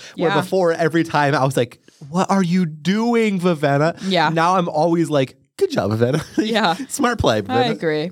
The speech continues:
Speaker 2: but she's just kind of been hanging around, and she thinks about the fact that she wishes she could have gone with him, and that Denth would always let her go along. But then she
Speaker 1: Yeah.
Speaker 2: realized that Denth was just trying to keep me close,
Speaker 1: Yeah.
Speaker 2: and, like, wasn't because he wanted me along.
Speaker 1: Trying to
Speaker 2: And
Speaker 1: keep you
Speaker 2: Vasher
Speaker 1: close,
Speaker 2: just kinda does
Speaker 1: Siri.
Speaker 2: whatever he
Speaker 1: Sydney,
Speaker 2: wants to do.
Speaker 1: sorry.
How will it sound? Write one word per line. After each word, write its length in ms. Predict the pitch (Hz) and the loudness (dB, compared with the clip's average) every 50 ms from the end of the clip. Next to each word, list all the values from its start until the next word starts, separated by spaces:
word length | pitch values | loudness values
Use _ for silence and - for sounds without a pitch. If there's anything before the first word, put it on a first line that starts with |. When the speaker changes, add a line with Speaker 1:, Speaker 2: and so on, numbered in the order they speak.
| - | -4
Speaker 2:
but 220 | - 202 180 - - | -2 0 0 0 -2
she's 260 | - - 240 269 311 | -4 -4 -2 -2 -2
just 140 | 302 294 - | -4 -2 0
kind 160 | 320 285 277 | 0 2 2
of 160 | 262 226 220 - _ _ | 2 0 -4 -10 _ _
been 140 | - 190 196 | -4 -2 -2
hanging 340 | 208 208 190 180 185 185 180 | 0 0 0 0 2 2 0
around, 420 | 175 165 160 160 160 160 156 120 | 0 0 0 0 0 0 0 0
and 80 | 170 190 | -2 -2
she 140 | - - 233 | -2 -2 -2
thinks 220 | 254 262 294 285 | 0 0 0 0
about 120 | - 247 | 0 -2
the 80 | 233 214 | -2 0
fact 220 | 226 214 185 190 - | 0 -2 -2 -2 0
that 280 | 175 160 143 - - _ _ _ _ _ _ _ _ _ | -2 0 0 -2 -4 _ _ _ _ _ _ _ _ _
she 200 | - - - 220 | -6 -2 0 2
wishes 320 | 220 226 269 - 277 262 | 2 2 2 0 -2 0
she 140 | - - 233 | 0 -2 -2
could 140 | 220 - 226 | 0 0 0
have 80 | 208 196 | 0 0
gone 240 | - 170 165 160 151 | 0 0 0 2 0
with 200 | 147 160 170 - | -2 -2 -2 0
him, 340 | 190 202 214 240 269 262 - _ _ _ | 0 0 2 0 0 -2 -6 _ _ _
and 140 | - 175 175 | -4 0 2
that 180 | 170 151 123 165 | 2 0 0 -2
Denth 320 | 180 165 160 175 208 - | -2 -2 0 -2 -2 -2
would 160 | 196 190 180 - - | -4 -6 -6 -4 0
always 240 | - 175 185 180 - | 0 0 2 2 0
let 120 | 202 208 | 0 0
her 80 | 233 202 | 0 0
go 180 | 220 202 196 | 0 0 -2
along. 320 | 196 196 196 202 208 214 226 | 0 0 0 0 0 0 -2
But 80 | 196 | -2
then 140 | 175 180 190 | -2 -2 -2
she 160 | 214 - 190 | -2 -4 -2
Speaker 1:
Yeah. 60 | 185 180 | 0 0
Speaker 2:
realized 200 | 175 175 180 175 | 0 0 -2 -4
that 100 | 151 - | -6 -4
Denth 220 | - 175 196 262 | -2 -2 -2 -2
was 140 | 277 262 240 | -4 -4 -6
just 120 | 220 214 | -6 -4
trying 160 | - 208 180 | -2 -2 0
to 60 | 170 170 | -2 -2
keep 160 | - 165 - | -4 -6 -6
me 100 | 143 151 | -8 -8
close, 520 | - - 151 143 143 170 - - - - - | -4 -2 -2 0 0 -2 -4 -6 -8 -4 2
Speaker 1:
Yeah. 160 | 131 131 117 | 4 4 4
Speaker 2:
and, 80 | 92 | 4
like, 140 | 147 143 139 - _ _ _ _ - - | 0 -2 -4 -8 _ _ _ _ -2 0
wasn't 240 | 170 170 170 151 | 0 2 2 0
because 280 | 123 170 - 180 160 - | -4 -2 -2 -2 -2 -2
he 120 | - 175 | -2 -4
wanted 280 | 156 - - 127 139 139 | -4 -2 -2 -4 -2 -2
me 100 | 160 170 | -2 -2
along. 360 | 180 185 190 202 226 262 269 - - - | -2 -2 -2 -2 -2 -4 -6 -8 -10 -4
Speaker 1:
Trying 140 | - 147 143 | -2 0 0
to 40 | 135 | 2
Speaker 2:
And 80 | 202 214 | 0 2
Speaker 1:
keep 60 | 208 | 2
you 60 | 208 | 2
Speaker 2:
Vasher 180 | 214 - - 320 | 0 0 0 0
Speaker 1:
close, 200 | - 107 - - | 0 0 0 -2
Speaker 2:
just 80 | - - | -2 -2
kinda 180 | 269 214 214 | 0 0 0
does 220 | 202 190 180 175 175 | 0 0 0 2 2
Speaker 1:
Siri. 180 | - 95 92 | 2 2 2
Speaker 2:
whatever 300 | 185 180 170 170 165 165 165 | 2 0 0 0 -2 -2 -4
he 120 | 180 175 165 | -2 -4 -2
Speaker 1:
Sydney, 100 | 160 160 | 0 0
Speaker 2:
wants 160 | - 101 95 | 0 0 0
to 60 | - - | -2 -2
do. 140 | - 220 | -2 0
Speaker 1:
sorry. 240 | - 113 92 92 92 | 0 0 0 -2 -4